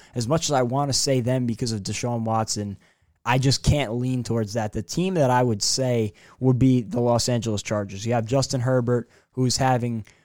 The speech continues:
one of, if not the greatest season of all time for a quarterback in the National Football League history,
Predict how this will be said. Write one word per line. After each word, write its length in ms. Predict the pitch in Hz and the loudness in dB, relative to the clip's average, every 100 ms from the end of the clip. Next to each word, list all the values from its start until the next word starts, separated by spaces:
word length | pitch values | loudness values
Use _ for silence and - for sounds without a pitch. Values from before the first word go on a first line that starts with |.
| _ | _
one 320 | - 110 156 156 | -18 -2 0 2
of, 240 | 135 117 - | 2 0 0
if 180 | 143 | 0
not 380 | 143 139 120 117 | 0 0 0 -2
the 240 | 110 151 135 | -2 0 0
greatest 420 | 123 131 127 - | 2 2 2 0
season 280 | 139 117 117 | 0 0 0
of 100 | 113 | 0
all 160 | 120 | 0
time 320 | 117 127 120 | 0 -2 -2
for 140 | 110 113 | -2 -4
a 40 | |
quarterback 540 | 101 123 120 113 107 117 | 0 2 2 0 -2 -4
in 100 | 113 | -4
the 60 | |
National 400 | 107 110 107 110 | -2 -2 -4 -6
Football 360 | 104 120 110 107 | -2 -2 0 0
League 160 | 101 | 0
history, 540 | - 113 - 110 107 | 0 -2 0 -2 -4